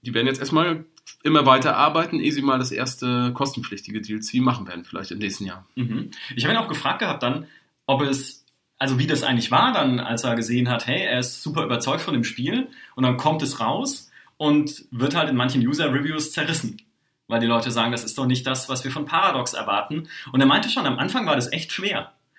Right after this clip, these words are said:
Speaker 2: Also auch dann wirklich sich hinzusetzen und zu sagen, ich hab mir, ich hab jahrelang an diesem Konzept gearbeitet und an dieser Spielmechanik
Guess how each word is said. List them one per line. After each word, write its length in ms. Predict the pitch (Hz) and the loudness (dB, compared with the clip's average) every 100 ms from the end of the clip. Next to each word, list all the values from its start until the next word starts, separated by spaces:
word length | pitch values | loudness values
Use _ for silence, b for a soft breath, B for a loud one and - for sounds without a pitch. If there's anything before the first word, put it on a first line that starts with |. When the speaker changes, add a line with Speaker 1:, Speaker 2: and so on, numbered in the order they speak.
| B - | B -2
Speaker 2:
Also 220 | 131 139 | 2 2
auch 180 | 151 - | 2 0
dann 320 | 175 202 185 | 0 0 0
wirklich 380 | 165 185 196 - | -2 0 -2 -2
sich 140 | 143 | 0
hinzusetzen 680 | 196 220 165 123 123 - 180 | 0 0 0 -2 0 -2 -2
und 140 | 165 | -4
zu 100 | 147 | -4
sagen, 380 | 135 131 139 151 | 0 2 2 -2
ich 160 | - - | -4 -6
hab 120 | 131 | -6
mir, 400 | 143 135 127 - | -2 -2 -2 -6
ich 140 | - 127 | -6 -4
hab 120 | 117 | 2
jahrelang 580 | 117 180 175 127 180 220 | 4 4 4 0 0 -2
an 100 | 127 | -2
diesem 180 | 117 110 | 0 -2
Konzept 460 | 117 107 185 - | -4 -2 -4 -2
gearbeitet 500 | 123 110 107 110 165 | -4 -2 -2 -4 -4
und 80 | 143 | -4
an 80 | 113 | -4
dieser 220 | 107 101 | -4 -8
Spielmechanik 840 | - 175 196 120 110 101 127 190 | -8 -6 -4 -4 -2 -2 -2 -6